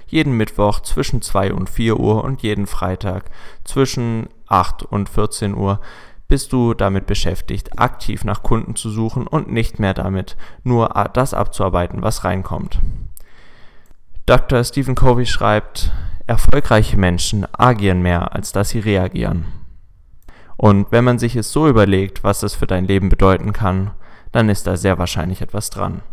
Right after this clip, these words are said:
Und mit diesem Tipp verabschiede ich mich von dir, hoffe, du konntest etwas für dich mitnehmen, wünsch dir ganz viel Spaß und Erfolg beim Umsetzen.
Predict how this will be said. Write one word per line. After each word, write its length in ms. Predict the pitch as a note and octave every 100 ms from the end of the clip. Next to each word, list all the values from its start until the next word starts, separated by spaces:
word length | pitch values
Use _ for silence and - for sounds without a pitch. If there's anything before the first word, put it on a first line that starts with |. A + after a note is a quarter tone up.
| - - - - - - - - -
Und 220 | A2 A2
mit 160 | A#2
diesem 240 | D3+ D#3 C#3
Tipp 220 | - B2+
verabschiede 540 | - - - - C3+
ich 100 | B2+
mich 140 | C3 B2
von 260 | A#2+ A#2+
dir, 440 | A#2 A#2 A2+ A2+ A#2+ -
hoffe, 220 | E3 -
du 80 | -
konntest 340 | B2+ A#2 A2 G#2+
etwas 260 | - G#2
für 140 | - G#2+
dich 160 | G#2
mitnehmen, 880 | B2 A#2 - A2 G#2+ G#2 G#2 G#2 - - - - - -
wünsch 420 | - G#2 A2 -
dir 280 | A2+ G#2 G#2
ganz 300 | A#2+ C3+ -
viel 200 | C#3+ B2
Spaß 460 | - A2 G2+ G#2
und 80 | D3+
Erfolg 440 | C3+ - F#2+ G2 -
beim 180 | G#2
Umsetzen. 760 | A2 G#2+ G2 F2 - - E2 F#2+